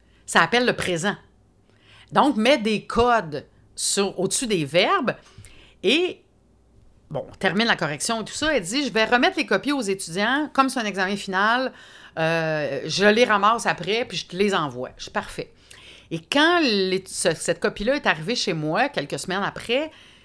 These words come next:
j'ai vu que l'étudiant, au-dessus des verbes, à la mine pâle, avait tout mis au passé simple. Parce qu'il s'était dit, « Le prof nous a enseigné que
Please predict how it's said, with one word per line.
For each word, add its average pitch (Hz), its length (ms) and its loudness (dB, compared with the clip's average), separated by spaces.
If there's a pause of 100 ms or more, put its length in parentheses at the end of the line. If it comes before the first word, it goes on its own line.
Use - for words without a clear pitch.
(160)
j'ai 170 180 2
vu 285 160 0
que 254 120 0
l'étudiant, 208 640 0
au-dessus 202 440 2
des 202 180 0
verbes, 202 540 0 (400)
à 170 100 6
la 170 140 4
mine 196 320 0
pâle, 226 520 2 (440)
avait 196 180 0
tout 285 140 -2
mis 294 140 4
au 262 80 4
passé 196 320 -2
simple. 180 380 -10 (1040)
Parce - 240 2
qu'il 330 180 4
s'était 220 300 0
dit, « 202 280 -4 (640)
Le 170 120 2
prof 320 340 4
nous 220 220 0
a 233 40 4
enseigné 220 800 -2 (320)
que 233 300 4